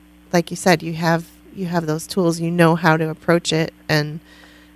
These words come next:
every time you're a little more prepared with a little bit more wisdom and a little bit more closeness with God, and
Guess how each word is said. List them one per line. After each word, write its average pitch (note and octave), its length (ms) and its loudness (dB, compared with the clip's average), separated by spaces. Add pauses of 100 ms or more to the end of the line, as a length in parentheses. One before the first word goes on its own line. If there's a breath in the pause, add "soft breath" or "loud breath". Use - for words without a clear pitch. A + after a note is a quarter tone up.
(180 soft breath)
every E3+ 260 8
time F#3+ 320 4
you're E3 120 4
a D#3+ 40 2
little F3+ 220 0
more E3 180 2
prepared F3+ 420 6
with E3 160 0
a D#3 60 -4
little F3 180 2
bit E3+ 160 4
more D#3+ 180 0
wisdom E3+ 440 0
and D#3+ 80 -4
a D#3+ 60 -6
little E3 200 -6
bit E3+ 160 2
more D#3 160 -4
closeness E3 520 -4
with E3 140 -14
God, D#3+ 340 -4
and D3+ 260 -8